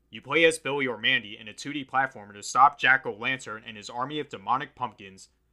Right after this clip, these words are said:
What's cool is that you can freely switch between Billy and Mandy at any point during the levels, and they each have their own weapons to utilize. Mandy uses Grimm's scythe, while Billy can throw either banana peel, toilet paper, or even dynamite.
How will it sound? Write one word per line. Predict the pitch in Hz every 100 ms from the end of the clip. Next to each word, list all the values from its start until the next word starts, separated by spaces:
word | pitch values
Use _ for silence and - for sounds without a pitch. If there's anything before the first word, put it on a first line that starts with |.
| _ -
What's | 113 -
cool | 156 185
is |
that | 165
you | 147
can | 135
freely | 117 139 147 135
switch | - 127 -
between | 123 - 120
Billy | 123 123
and | 104
Mandy | 110 123 104
at | 101 101
any | 131 131
point | - 123 104
during | 113 104
the |
levels, | 95 120 101 95 - _ _ _ -
and | 117
they | 113
each | 160
have | 151 135
their | 120
own | 123 123
weapons | 104 127 113 107
to | 107
utilize. | 117 120 92 95 - _ _ _ _ _
Mandy | 107 120 120
uses | 113 117 120 113 104
Grimm's | - 117 98
scythe, | - 139 117 101 _ -
while | 110
Billy | 104 143 156
can | 156
throw | 127 123 123
either | 123 120 107
banana | 104 95 120 143
peel, | 135 147 147 147
toilet | - 110 127 135
paper, | 139 139 151 143
or | - 107
even | 151 117 -
dynamite. | 107 139 104 95 92